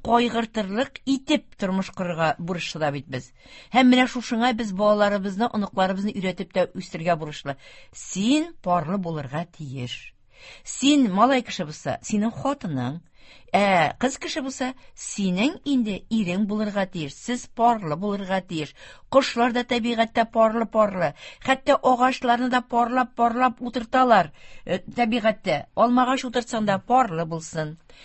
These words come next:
Чия утыртсаң да парлы булсын. Облепихалар, теге әйтәбез, сырганаклар утыртканда, ул инде гомумән парлы булырга тиеш, дип. Менә шуңа күрә табигать белән дә, менә, яраклаштырып,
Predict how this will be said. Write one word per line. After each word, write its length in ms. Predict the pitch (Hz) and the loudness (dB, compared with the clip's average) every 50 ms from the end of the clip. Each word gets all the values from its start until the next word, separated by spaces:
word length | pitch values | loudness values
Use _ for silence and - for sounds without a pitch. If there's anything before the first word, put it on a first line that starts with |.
| - - - | -20 -16 -8
Чия 360 | - - - 262 294 294 311 | -2 0 4 6 8 8 8
утыртсаң 480 | 302 - 302 294 - - 285 254 262 | 8 6 0 -4 -2 -2 0 0 2
да 120 | 254 262 254 | 4 2 2
парлы 420 | - - 254 247 247 247 254 240 | 2 2 2 2 2 2 0 -2
булсын. 520 | 214 226 220 - - - 175 151 147 165 - _ _ _ _ _ - - - - - | -2 -4 -6 -6 -6 -6 -4 -4 -4 -6 -10 _ _ _ _ _ -20 -20 -10 0 4
Облепихалар, 680 | - 240 240 277 294 - 285 294 - 285 277 269 269 262 | 4 6 6 4 0 0 0 -2 0 2 2 2 2 2
теге 220 | 277 240 254 240 226 | 0 -2 0 0 0
әйтәбез, 340 | 233 - 285 285 269 240 - | 0 0 0 0 0 -2 -4
сырганаклар 600 | - 262 240 226 240 233 233 226 - 240 226 220 | -2 -2 0 2 2 4 2 2 2 0 -2 -2
утыртканда, 520 | 208 220 208 - - 208 196 185 180 170 - - - - | -2 -10 -10 -6 -4 0 2 2 2 0 -2 -10 -12 -4
ул 160 | - 220 240 240 | 0 2 2 4
инде 140 | 220 202 190 | 2 2 0
гомумән 460 | 160 151 143 143 139 147 175 240 285 285 | -2 -4 -4 -2 2 2 4 4 4 4
парлы 300 | 285 277 277 269 294 277 | 4 4 4 4 2 2
булырга 380 | 269 285 269 269 262 247 254 226 | 2 2 2 2 2 2 0 0
тиеш, 340 | - 226 202 180 156 - - | -2 -4 -6 -6 -6 -8 -8
дип. 160 | - 151 - - - - - - - | -10 -12 -12 -14 -20 -20 -20 -12 -6
Менә 220 | - 196 233 262 254 | -2 0 0 0 -2
шуңа 300 | - 254 240 233 226 233 | -2 -4 -2 -2 -2 -2
күрә 360 | 233 240 220 233 254 285 277 - - - - - - - - | -2 -4 -2 -2 0 -2 -2 -4 -8 -16 -18 -18 -18 -10 -2
табигать 540 | - 226 247 226 247 254 - 269 277 269 226 | 2 2 2 4 2 2 2 2 0 0 0
белән 300 | 220 240 254 247 240 226 | 0 0 2 2 2 2
дә, 240 | 202 220 202 180 180 - | 4 4 4 4 4 2
менә, 200 | 208 202 196 196 | 0 0 0 2
яраклаштырып, 840 | 208 220 233 233 226 - - 233 220 - - - 170 196 180 - | 2 4 4 2 2 0 0 -2 -2 -2 -4 -4 0 2 0 0